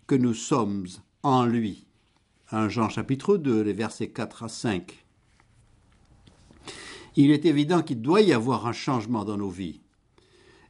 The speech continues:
Et Paul, conduit par l'Esprit, insiste sur l'expression pratique de cette vie nouvelle chez l'enfant de Dieu. Lisons ce passage, donc, dans Éphésiens chapitre quatre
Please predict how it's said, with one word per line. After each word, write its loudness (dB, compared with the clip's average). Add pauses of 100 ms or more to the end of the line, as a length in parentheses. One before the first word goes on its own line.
Et 2
Paul, 0 (840)
conduit 4
par 0
l'Esprit, 0
insiste -4
sur -2
l'expression -2
pratique -6
de -4
cette -4
vie 0
nouvelle -2 (280)
chez 0
l'enfant 0
de 0
Dieu. -6 (560)
Lisons 2
ce -4
passage, 0 (400)
donc, -2
dans 0
Éphésiens 0
chapitre -6
quatre -4